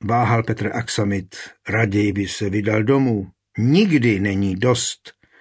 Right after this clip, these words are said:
volal vesele Martin Valgata a nad hlavu zvedl koženou brašnu,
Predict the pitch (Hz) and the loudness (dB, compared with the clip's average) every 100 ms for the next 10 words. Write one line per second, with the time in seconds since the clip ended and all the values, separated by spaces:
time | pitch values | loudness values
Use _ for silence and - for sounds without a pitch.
0 | - - _ 104 127 131 127 147 - 156 | -20 -20 _ 0 2 4 4 2 2 2
1 | 147 131 120 123 120 98 104 110 113 127 | 4 2 0 0 0 0 0 0 0 -2
2 | 143 151 156 - _ _ - - - 110 | 2 2 0 -6 _ _ -20 -10 -2 2
3 | 135 139 135 139 147 143 113 107 123 120 | 4 4 2 2 2 0 0 0 0 0
4 | 120 107 95 92 85 147 151 - 147 131 | 0 -2 -2 -2 -2 -2 -2 0 2 0